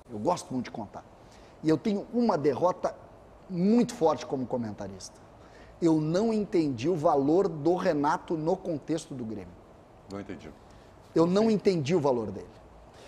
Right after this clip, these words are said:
Speaker 1: O Renato é o alicerce do Grêmio. Ele tem problemas? Tem. Ah, de vez em quando ele faz as coisas dele do Rio e tem um monte de coisa lá.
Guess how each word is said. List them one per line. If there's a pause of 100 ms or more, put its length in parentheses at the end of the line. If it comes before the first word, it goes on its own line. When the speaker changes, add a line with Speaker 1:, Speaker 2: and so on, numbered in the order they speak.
(400)
Speaker 1:
O
Renato
é (680)
o
alicerce
do
Grêmio. (400)
Ele
tem
problemas? (160)
Tem. (420)
Ah,
de
vez
em
quando
ele
faz
as
coisas
dele
do
Rio
e
tem
um
monte
de
coisa
lá.